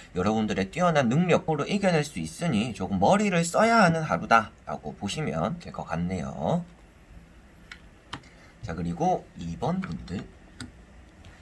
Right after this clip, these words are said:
자, 이 번 분들은 바보 카드가 나왔습니다. 자, 바보 카드 같은 경우에는 여러분들의 새로운 출발을 나타내고 있고요. 오늘은 친구와 함께 하기도 하고 여러분들이 열정이 가득하고 무엇인가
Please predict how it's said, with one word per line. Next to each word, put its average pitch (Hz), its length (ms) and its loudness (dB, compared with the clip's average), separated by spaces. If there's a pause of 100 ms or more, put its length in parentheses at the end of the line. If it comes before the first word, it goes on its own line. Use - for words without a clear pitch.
(840)
자, 85 120 -10
이 85 120 -6
번 185 240 2
분들은 160 500 0
바보 170 360 -6
카드가 214 340 2
나왔습니다. 78 640 -8 (300)
자, 92 120 -4
바보 135 280 0
카드 220 200 2
같은 180 300 0
경우에는 160 440 2
여러분들의 107 520 0
새로운 190 340 2
출발을 214 460 2
나타내고 127 480 -2
있고요. - 340 -2 (380)
오늘은 190 500 4
친구와 196 400 0
함께 160 240 0
하기도 156 300 0
하고 147 300 0
여러분들이 101 600 -2
열정이 160 480 2
가득하고 92 600 -4
무엇인가 104 720 0